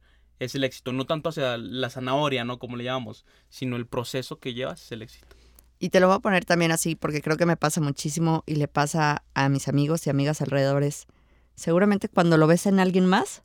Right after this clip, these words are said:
Speaker 2: lo celebras muchísimo
Speaker 1: Sí.
Speaker 2: más que en ti mismo. Que llegas y dices, "Ah, pues sí, ahí tocaba que estuviera". Claro, pues si ya lo aprendí a hacer,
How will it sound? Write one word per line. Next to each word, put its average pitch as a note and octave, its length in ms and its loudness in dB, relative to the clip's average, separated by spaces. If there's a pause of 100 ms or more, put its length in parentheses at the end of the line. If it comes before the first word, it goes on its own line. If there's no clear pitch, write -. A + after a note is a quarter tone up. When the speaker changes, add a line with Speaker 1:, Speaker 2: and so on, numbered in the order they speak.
(120)
Speaker 2:
lo - 180 6
celebras D#3+ 480 6
muchísimo D#3 480 0
Speaker 1:
Sí. D3 60 2
Speaker 2:
más G3 240 2
que D#3+ 100 4
en C#3+ 100 2
ti D3 100 0
mismo. B2+ 380 -2 (880)
Que F3+ 140 2
llegas G3+ 240 2
y G#3 40 -2
dices, F3 300 -6
"Ah, B3+ 280 -2
pues G#3+ 140 -8
sí, B3+ 240 -6
ahí F#3+ 220 0
tocaba G#3 420 -2
que - 100 -10
estuviera". E3 500 -6 (120)
Claro, F3+ 260 0
pues D#3+ 160 -8
si E3+ 80 -4
ya E3+ 160 2
lo F#3 80 0
aprendí E3 300 -2
a E3 40 0
hacer, F3+ 280 -4